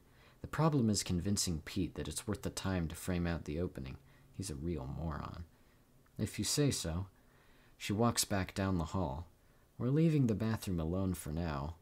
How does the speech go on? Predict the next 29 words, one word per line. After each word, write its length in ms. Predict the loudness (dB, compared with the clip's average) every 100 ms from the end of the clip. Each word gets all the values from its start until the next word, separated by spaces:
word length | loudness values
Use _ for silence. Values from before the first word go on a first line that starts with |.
| -8
though 140 | -4
someday 420 | 0 2 4 4 2
I'd 120 | 2
like 140 | -2
to 80 | -2
do 220 | 0 2
some 220 | 2 -2 -4
tile 360 | -2 -2 0
work 300 | -2 -4 -6
in 160 | -6 -6
there." 240 | -6 -6 -10 -20 -20 -20 -20 -4
Terry 260 | 0 2
shifts 360 | 2 -2 -4 -2
Mikey 320 | -2 -2 -4
to 140 | -4 -4
her 220 | -4 -2
other 220 | -2 0
hip. 280 | 0 0 -2 -12 -20 -20 -20 -20 2
"Most 300 | 4 6 4
of 100 | 2
the 100 | 0
first 340 | 0 0 0 -2
floor 300 | -2 0 0
is 140 | -2
cosmetic, 680 | -2 -2 -2 -2 -4 -6 -14 -20 -16
except 320 | -8 -6 -4
for 100 | -6
the 100 | -8
kitchen. 540 | -6 -4 -4 -4 -8